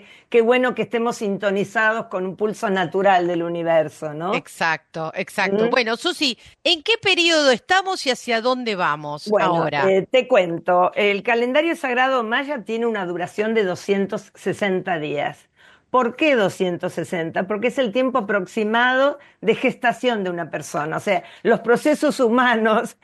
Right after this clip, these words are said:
Speaker 1: <laughs> se gestan aproximadamente en doscientos sesenta días. Entonces no empieza todos los años en la misma fecha, sino que va cambiando.
Speaker 2: Claro.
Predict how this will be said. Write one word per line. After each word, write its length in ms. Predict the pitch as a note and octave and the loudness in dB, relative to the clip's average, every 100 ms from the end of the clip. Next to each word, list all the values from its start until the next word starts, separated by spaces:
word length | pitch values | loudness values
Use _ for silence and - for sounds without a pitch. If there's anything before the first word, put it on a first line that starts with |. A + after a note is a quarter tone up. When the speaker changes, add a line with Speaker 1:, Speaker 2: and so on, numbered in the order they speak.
| - | -20
Speaker 1:
<laughs> 160 | - - | -20 -8
se 220 | - A3+ | 0 0
gestan 600 | - C4+ C4 - A#3 A#3 | 4 2 2 0 -2 0
aproximadamente 1000 | G3 E3+ G#3 - A3+ G#3+ A3 G3 G3+ G3 | -4 -4 -6 -4 -2 0 0 -2 -4 -4
en 120 | G#3 F#3 | -2 0
doscientos 580 | F#3 - A3 G#3 A3 | -2 0 0 0 -6
sesenta 540 | - D#3+ F3+ E3+ E3 D#3 | -8 -6 -4 -2 -2 -2
días. 420 | D3 C#3+ D#3 - - - - | -2 -4 -6 -10 -20 -20 -2
Entonces 360 | B3 A#3 C4 D4 | 0 0 2 4
no 120 | D4+ | 4
empieza 500 | D4 E4+ E4+ A#3+ E3+ | 4 2 2 0 0
todos 260 | A3 G#3 | 0 2
los 280 | G#3 G3 - | 2 0 0
años 600 | G#3+ G3 F#3+ F#3+ G3+ - - | 0 0 -4 -4 -8 -12 -6
en 180 | F#3+ F#3 | -2 0
la 100 | F#3 | 0
misma 280 | F#3 F#3+ | 0 0
fecha, 420 | F#3 D#4 A#3+ - F#3 | 0 0 0 0 -4
sino 380 | - E3 F#3+ | -4 -4 -4
que 260 | F#3 A3 A3 - - - | 2 2 2 -4 -20 0
va 180 | G3+ G#3 | 0 2
cambiando. 520 | G#3+ E3+ E3 D3 D#3 | 0 0 0 -2 -4
Speaker 2:
Claro. 200 | D3+ | -6